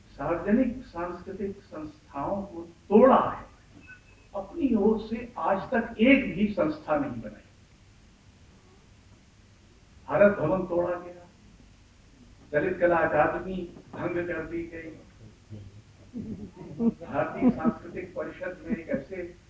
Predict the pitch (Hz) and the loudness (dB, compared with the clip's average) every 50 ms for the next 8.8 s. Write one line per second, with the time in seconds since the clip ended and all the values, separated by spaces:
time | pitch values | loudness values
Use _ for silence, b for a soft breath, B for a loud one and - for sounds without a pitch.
0 | - - - - - 175 220 196 - - 180 202 202 190 - 175 165 139 135 143 | -20 -20 -20 -12 -8 -8 -6 -6 -8 -10 -12 -10 -10 -10 -8 -8 -8 -6 -2 0
1 | 151 160 175 175 170 170 175 165 160 165 160 - - - - 175 170 165 170 170 | 0 0 0 0 0 0 -2 -2 -2 -4 -6 -6 -10 -4 -2 0 0 0 0 -2
2 | 170 165 160 165 170 165 - 151 139 135 - - 165 180 180 175 - - - 127 | -2 -2 -2 -4 -4 -6 -6 -10 -14 -14 -12 -12 -10 -8 -8 -8 -10 -12 -14 -16
3 | 113 110 - - 156 - - 180 170 143 151 151 160 170 165 165 170 156 - 151 | -16 -16 -16 -14 -14 -10 -8 -6 -4 -4 -4 -2 -2 -2 -4 -4 -6 -8 -8 -8
4 | 139 135 202 220 - 156 147 139 - - - - 127 127 123 131 139 156 190 - | -8 -6 -6 -6 -6 -6 -6 -8 -8 -10 -10 -10 -8 -6 -4 -4 -2 -2 -2 -2
5 | 196 190 175 185 208 - - - - - - 156 - - 302 - - - - - | -4 -4 -6 -8 -8 -10 -12 -14 -20 -18 -14 -14 -12 -12 -14 -14 -12 -12 -14 -8
6 | - 143 147 147 - 151 160 170 - 147 143 143 143 143 - 190 190 185 190 - | -2 0 0 0 0 0 -2 -2 0 0 0 0 0 -4 -6 -8 -10 -10 -10 -10
7 | - 170 - - - 208 196 202 190 170 - - - 147 123 113 101 101 - - | -6 -6 -6 -4 -4 -6 -4 -4 -4 -4 -6 -8 -10 -12 -12 -12 -12 -14 -18 -20
8 | - - - - - - - - - - - - 170 - - | -20 -20 -20 -20 -20 -20 -20 -20 -16 -10 -6 -6 -6 -6 -8